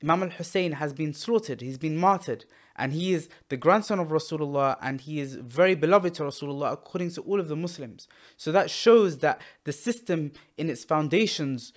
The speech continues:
was not a correct system. It was a system that had evil within it. And this was one of the short-term aims of Imam al-Hussein, to expose that system.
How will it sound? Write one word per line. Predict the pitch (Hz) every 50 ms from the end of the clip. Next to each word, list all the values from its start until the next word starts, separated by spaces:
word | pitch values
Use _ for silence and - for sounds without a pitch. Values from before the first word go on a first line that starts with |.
| - _ _ _
was | 139 143 135
not | 160 180 131
a | 135
correct | - - - 151 160 - -
system. | - - 160 - _ - 117 110 -
It | - 127
was | 143 139 143 135
a | 143
system | - - 151 - - - 156 151 143
that | 139 - 139
had | 147 147 139 -
evil | - 180 190 180 147 135
within | 127 127 127 123 135 123
it. | 107 - _ _ - - - - - - _
And | - 143 147 147
this | 233 233 233
was | 226 220 190
one | 165 180 208 208
of | 185
the | 156 165
short-term | 156 - - 208 - - 170 160 151
aims | - 151 170 160 143
of | 143 135 127
Imam | 131 135 135 131
al-Hussein, | 131 123 - - - - 135 123 117 113
to | - 120
expose | - - - - - _ 196 214 208 156 123
that | - - -
system. | - - 127 - - - - -